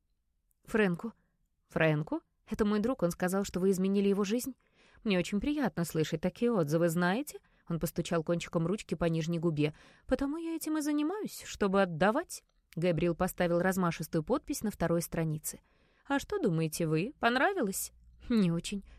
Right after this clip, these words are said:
хмыкнула Астрид. Он склонил голову и пристально на нее посмотрел. «Вы точно ее читали?» «Бегло». Он протянул ей книгу. «Что вам не понравилось? Только честно, я не обижусь».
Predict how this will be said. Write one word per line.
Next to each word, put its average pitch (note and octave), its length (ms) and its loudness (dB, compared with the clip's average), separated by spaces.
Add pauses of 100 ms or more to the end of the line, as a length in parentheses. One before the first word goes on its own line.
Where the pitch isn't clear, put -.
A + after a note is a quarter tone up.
хмыкнула F3 500 2
Астрид. - 400 -4 (540)
Он G3 140 4
склонил F3 380 2
голову B3 440 0
и A3 60 0
пристально G#3 540 -2
на F#3+ 80 0
нее F3 260 2
посмотрел. D#3 640 -4 (540)
«Вы A3 200 4
точно E4 340 -2 (140)
ее A3+ 140 2
читали?» D#3+ 580 0 (400)
«Бегло». D#3+ 480 -2 (380)
Он D#3+ 140 0
протянул D#3 480 -2
ей E3 160 0
книгу. D3 460 -6 (680)
«Что - 240 -2
вам G#4 160 0
не G4+ 100 -2
понравилось? F#3 720 2
Только D4 300 -4
честно, E4+ 400 -4
я G3 200 2
не G#3 180 2
обижусь». A3 580 -4